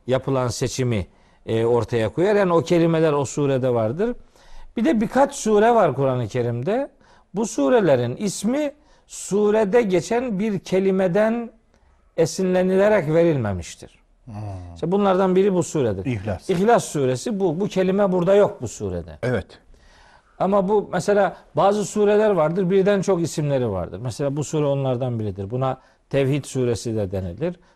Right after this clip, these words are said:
Speaker 1: Kul Huvallahu suresi diyen de var, İhlas suresi diyen de var.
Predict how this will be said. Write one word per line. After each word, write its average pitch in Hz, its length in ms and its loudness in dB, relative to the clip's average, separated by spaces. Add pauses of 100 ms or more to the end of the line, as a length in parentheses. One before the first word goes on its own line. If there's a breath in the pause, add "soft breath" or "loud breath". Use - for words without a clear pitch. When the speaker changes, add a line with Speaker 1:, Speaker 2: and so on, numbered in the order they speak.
(120)
Speaker 1:
Kul 151 140 0
Huvallahu 135 480 2
suresi 113 520 -6
diyen 107 280 -4
de 95 120 -4
var, 190 200 -4
İhlas 123 380 -4
suresi 110 420 -6
diyen 104 280 -8
de 110 120 -6
var. 208 160 -4